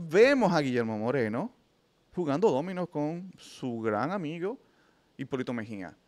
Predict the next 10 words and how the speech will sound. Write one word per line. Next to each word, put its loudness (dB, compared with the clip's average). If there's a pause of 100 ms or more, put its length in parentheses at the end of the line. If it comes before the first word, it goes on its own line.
(420)
Y -2
lo 4
vemos 2
muy -2
feliz -4
ahí. -4 (200)
Ah, -4 (720)
de, -4
de, -4
de, -16